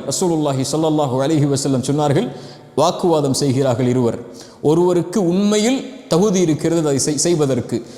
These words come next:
இருந்தாலும் அவர் அதிலிருந்து விலகுகிறார் என்றால், அவருக்கு அல்லாஹ் சொர்க்கத்தை கடமையாக்குகிறான் என்று அல்லாஹுடைய தூதர்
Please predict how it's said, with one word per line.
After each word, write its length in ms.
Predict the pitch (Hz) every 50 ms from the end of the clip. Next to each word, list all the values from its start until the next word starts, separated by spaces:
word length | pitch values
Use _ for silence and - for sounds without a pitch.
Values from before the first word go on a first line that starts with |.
| - - - -
இருந்தாலும் 840 | 131 143 160 180 185 175 185 180 180 180 226 277 - - - - - - - - - - -
அவர் 220 | 139 151 151 143
அதிலிருந்து 460 | 139 131 131 131 135 147 175 190 175
விலகுகிறார் 560 | 151 135 151 180 190 170 175 160 151 143 139 123
என்றால், 680 | 113 120 117 127 135 156 180 247 262 - - - - -
அவருக்கு 400 | 127 131 131 127 123 131 - 127
அல்லாஹ் 500 | 127 131 135 143 156 165 175 190 208 - - - - -
சொர்க்கத்தை 500 | - 151 147 - - 160 - - 147 131
கடமையாக்குகிறான் 960 | 127 - 131 135 131 135 131 123 120 120 - 120 107 139 127 123 113 104 -
என்று 200 | - 147 139 143
அல்லாஹுடைய 480 | 135 139 147 143 123 135 131 127 123 120
தூதர் 260 | - 147 143 139